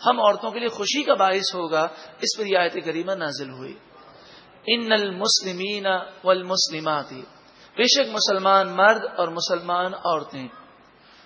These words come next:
والمؤمنین والمؤمنات، اور مومن مرد اور مومن عورتیں، والقانتین والقانتات،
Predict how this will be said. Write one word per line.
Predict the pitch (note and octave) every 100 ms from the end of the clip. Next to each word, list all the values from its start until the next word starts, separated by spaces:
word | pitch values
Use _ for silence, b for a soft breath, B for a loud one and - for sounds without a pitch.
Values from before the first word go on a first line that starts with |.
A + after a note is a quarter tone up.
| b
والمؤمنین | F3 G3 G3 B3 B3 G#3+ G#3 A3+ A#3 G#3+ G#3 G3
والمؤمنات، | F#3+ F#3+ G#3 A3 F3 E3 E3 D3+ - - - B B B
اور | G#3 G#3
مومن | G3 G#3 B3 A#3
مرد | G#3 A#3 A#3+
اور | A3+ F#3+
مومن | F#3 F#3+ A3+ A3
عورتیں، | F#3+ E3 C#3+ D3 C3 B2+ - - _ _ b b b b
والقانتین | F3 A#3 A3 - F#3+ G#3 A3 G3+ F#3+ G#3+ A#3 A#3 A3+ G#3
والقانتات، | F#3+ F#3 F#3 F#3+ F#3 F#3 F3+ G3+ E3 D3+